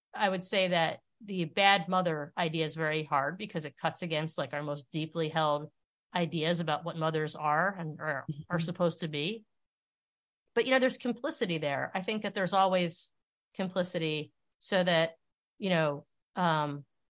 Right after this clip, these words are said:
Speaker 1: in my case, I would say that my father was more physically abusive, but my mother was also emotionally abusive and also complicit with him. <laughs> You know, I think that it's never just, like, one person doing the thing, because we all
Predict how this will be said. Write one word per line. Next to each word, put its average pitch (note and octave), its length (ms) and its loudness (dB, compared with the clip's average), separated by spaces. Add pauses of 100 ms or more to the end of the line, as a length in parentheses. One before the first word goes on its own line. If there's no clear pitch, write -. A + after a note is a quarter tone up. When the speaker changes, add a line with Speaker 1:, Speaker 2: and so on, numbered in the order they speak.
(360)
Speaker 1:
in F3 80 -2
my E3 140 4
case, D#3+ 300 0
I D#3+ 40 2
would D#3+ 120 0
say E3 140 2
that E3 80 -2
my D#3+ 100 0
father D#3 280 2
was D#3 140 -6
more D#3 140 -4
physically F3+ 480 -4
abusive, C#3 420 -4
but G3 100 -4
my F#3+ 60 0
mother A3 180 2
was B3 140 2
also A#3 560 2 (340)
emotionally G#3+ 800 4 (160)
abusive E3 520 0
and G3 380 2
also G#3 300 2
complicit B3 500 0
with F#3 200 0
him. D#3 400 -2
<laughs> G#3+ 60 -4 (440)
You A3 100 0
know, G#3 160 8
I A3 140 8
think B3+ 260 0
that A3+ 180 2
it's G#3 160 -6
never A3 240 2
just, F#3 240 -4
like, F#3+ 180 -2
one F3 360 2
person F3+ 420 0
doing D#3+ 280 2
the D3+ 100 -2
thing, F3+ 260 0
because D3+ 640 -4 (480)
we F#3 200 0
all D#3+ 440 6